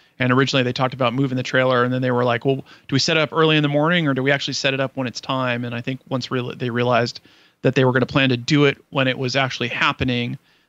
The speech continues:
that by the time, because it was simulated, by the time they got it all stood up and ready to go, they'd be done. You know, in a, in a real event, you know, those casualties will maybe be there for an hour or more,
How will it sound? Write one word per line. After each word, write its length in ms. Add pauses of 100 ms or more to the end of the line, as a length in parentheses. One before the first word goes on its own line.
that 320
by 160
the 100
time, 640 (420)
because 280
it 20
was 160
simulated, 580
by 100
the 60
time 160
they 120
got 160
it 60
all 120
stood 280
up 180
and 100
ready 180
to 80
go, 320 (380)
they'd 220
be 120
done. 400
You 140
know, 100
in 120
a, 160
in 100
a 80
real 260
event, 380 (640)
you 100
know, 220
those 200
casualties 540
will 180
maybe 440
be 140
there 180
for 260
an 80
hour 320
or 60
more, 640